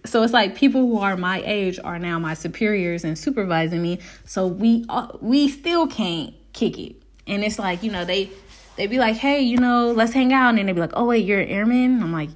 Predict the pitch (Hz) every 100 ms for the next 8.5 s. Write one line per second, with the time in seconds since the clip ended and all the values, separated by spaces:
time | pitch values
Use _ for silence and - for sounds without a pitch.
0 | - 156 120 92 98 73 - - - 202
1 | 208 196 180 165 139 104 78 78 90 78
2 | - - - - - - - 202 180 -
3 | 233 254 240 202 - - 185 160 156 160
4 | - - - _ - - - - 233 285
5 | - 254 269 - 196 170 170 151 151 151
6 | 156 156 - 151 156 151 151 147 151 -
7 | - - - - - - - 196 180 180
8 | 170 165 160 190 -